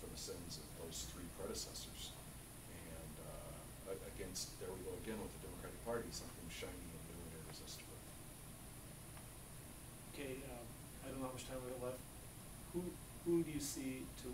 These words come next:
Speaker 2: be watching for the next caucus as an emerging candidate in the Democratic Party for president?
Speaker 1: Well, I think, I think that it's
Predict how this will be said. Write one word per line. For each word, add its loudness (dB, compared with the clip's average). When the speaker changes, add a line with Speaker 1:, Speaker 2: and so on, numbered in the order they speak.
Speaker 2:
be -2
watching 0
for -4
the -2
next -4
caucus -4
as -2
an -2
emerging -2
candidate -4
in -6
the -4
Democratic -4
Party -4
for -4
president? -4
Speaker 1:
Well, 12
I 12
think, 6
I 8
think 0
that -2
it's 0